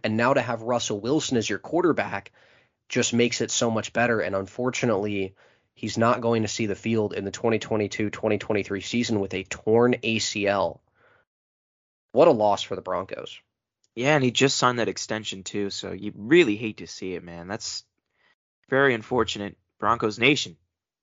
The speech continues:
Speaker 2: Sorry to hear that, guys.
Speaker 1: <laughs> Oh, man. And something, something to note, though, if you guys are going into fantasy drafts, which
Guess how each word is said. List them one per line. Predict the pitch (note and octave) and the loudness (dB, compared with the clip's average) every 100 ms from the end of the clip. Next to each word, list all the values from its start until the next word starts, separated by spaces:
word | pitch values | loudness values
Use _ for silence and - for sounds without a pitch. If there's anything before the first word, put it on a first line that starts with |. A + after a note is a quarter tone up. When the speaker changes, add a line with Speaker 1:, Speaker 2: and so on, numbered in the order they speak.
| _ _ _ _ | _ _ _ _
Speaker 2:
Sorry | - F#2 E2+ | -14 -12 -12
to | |
hear | F2+ | -12
that, | E2 D#2+ | -14 -14
guys. | D#2 D#2 - _ _ _ _ _ _ _ _ - | -16 -18 -20 _ _ _ _ _ _ _ _ -4
Speaker 1:
<laughs> | E3+ - E3+ - _ _ _ _ _ _ _ _ _ _ _ - | -4 -2 -6 -6 _ _ _ _ _ _ _ _ _ _ _ -6
Oh, | B2 A2+ G#2+ | -2 0 -2
man. | A2 G#2+ G#2+ A2 | -2 -2 -4 -2
And | B2+ C3 - _ - | -2 -2 -4 _ -6
something, | - E3 F3 E3+ C#3+ | 2 2 4 2 2
something | - D#3 D#3 | 0 2 4
to | C#3 | 4
note, | C3 A#2+ - | 2 0 -2
though, | A2 G#2 G2+ - | -2 -2 -6 -6
if | A2+ - | -8 -4
you | A2+ A2+ | -4 2
guys | B2+ B2 | 2 2
are | - C3 C3+ | 2 2 4
going | B2+ B2 A#2 | 2 0 0
into | A#2 A2 | -2 -4
fantasy | - C3+ B2+ - G#2+ | 2 4 4 0 -4
drafts, | G#2+ G#2 G#2 - | -2 -2 -2 -4
which | A2 G2+ | -6 -6